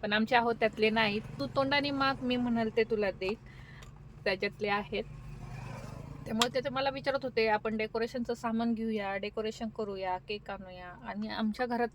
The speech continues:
केक कोणीच खात नाही, कोणी, literally फक्त मी खाते. कान्हाला सुद्धा केक आवडत नाही, त्यामुळे केक नकोच म्हणलं.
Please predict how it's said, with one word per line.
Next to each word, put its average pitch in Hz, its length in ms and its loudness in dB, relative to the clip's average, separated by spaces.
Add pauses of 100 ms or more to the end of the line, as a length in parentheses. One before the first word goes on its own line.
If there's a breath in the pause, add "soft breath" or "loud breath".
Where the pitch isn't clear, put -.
केक 233 180 -2
कोणीच 233 300 -2
खात 233 220 -4
नाही, 190 160 -8 (520 soft breath)
कोणी, 220 460 -2
literally 220 360 -2
फक्त 226 280 -2
मी 233 240 2
खाते. 202 240 -10
कान्हाला 233 520 4
सुद्धा 214 380 -2
केक 233 320 2
आवडत 202 320 2
नाही, 196 340 -4 (520 loud breath)
त्यामुळे 254 600 0 (100)
केक 247 180 0
नकोच 240 340 2
म्हणलं. 240 340 2